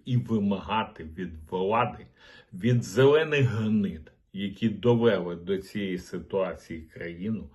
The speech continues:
покарання винних. Винних в викраденні, катуванні і нанесенні тяжких тілесних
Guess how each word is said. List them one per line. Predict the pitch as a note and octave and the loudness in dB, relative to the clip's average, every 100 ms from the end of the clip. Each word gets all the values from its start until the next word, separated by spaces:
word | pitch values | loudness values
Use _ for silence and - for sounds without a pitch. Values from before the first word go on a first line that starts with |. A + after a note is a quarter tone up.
| - - - _ | -20 -20 -20 _
покарання | A#2 A2+ A#2+ G2 G#2 A2+ F#2 F2+ E2+ _ _ - | -2 2 2 2 2 0 -2 -6 -12 _ _ -18
винних. | F2 E2+ F2+ D2 C#2 - - _ _ _ _ | -16 -10 -8 -8 -14 -18 -20 _ _ _ _
Винних | - F2 F2 A#2 B2+ G#2+ E2+ - _ _ _ _ | -18 -12 0 2 2 0 -4 -16 _ _ _ _
в | E2 F2 E2 | -18 -16 -4
викраденні, | A2+ A2 F#2 D#2 D2+ D#2 - - _ | -4 -4 -6 -6 -12 -14 -18 -20 _
катуванні | - D#2+ F2 E2+ G2+ F#2 C#2+ - _ _ _ - | -8 -8 -8 -4 -2 -4 -8 -14 _ _ _ -10
і | G2+ | -6
нанесенні | F2+ E2 F#2 A2+ - D2+ C#2+ - | -6 -6 -4 -4 -6 -12 -14 -12
тяжких | E2+ D#2+ - D#2 D2+ _ _ - | -10 -10 -14 -16 -18 _ _ -18
тілесних | D#2 D2+ C#2+ - D2 - | -14 -12 -12 -14 -20 -20